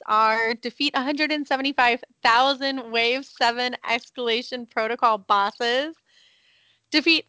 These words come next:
three hundred million Hive on Mars, do the Mars Nightfalls, consisting of defeating Nokris a hundred and fifty thousand times,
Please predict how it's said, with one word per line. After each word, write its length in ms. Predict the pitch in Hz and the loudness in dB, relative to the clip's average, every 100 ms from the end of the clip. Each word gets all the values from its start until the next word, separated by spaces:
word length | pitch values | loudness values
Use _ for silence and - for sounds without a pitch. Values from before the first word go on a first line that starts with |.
| - | -4
three 320 | 302 330 359 | 0 0 0
hundred 520 | - 311 294 294 262 - - | -2 -2 0 0 0 -6 -10
million 920 | 220 247 269 302 302 285 277 285 339 - _ _ _ _ _ | -2 2 4 4 2 0 0 -2 -6 -8 _ _ _ _ _
Hive 640 | - 285 269 262 262 285 - | 0 4 6 6 4 2 0
on 260 | 220 220 | 0 0
Mars, 840 | 214 208 202 202 214 262 349 359 _ _ _ _ _ _ _ _ | -2 0 2 0 -2 -4 -6 -10 _ _ _ _ _ _ _ _
do 260 | - 302 302 | 0 2 4
the 100 | 294 | 2
Mars 440 | 277 262 247 247 - | 4 6 6 2 -2
Nightfalls, 1080 | 240 220 240 247 - - 269 254 269 330 392 - | -2 2 0 -2 -8 0 4 4 4 0 -4 -10
consisting 460 | - 269 269 262 254 | -10 -8 -6 -4 -2
of 160 | 226 214 | -2 -2
defeating 600 | 247 - 254 240 240 233 - _ _ _ | -6 -4 -2 0 -2 -4 -14 _ _ _
Nokris 640 | 220 220 220 - 302 285 302 | 0 4 4 2 0 0 0
a 80 | 254 | -2
hundred 320 | 262 262 262 | -2 0 0
and 120 | 247 | -2
fifty 280 | 269 - 262 | -2 -2 -4
thousand 560 | - 220 220 220 226 233 | 2 4 4 0 -6 -4
times, 580 | 240 247 262 294 339 | 0 0 0 -2 -6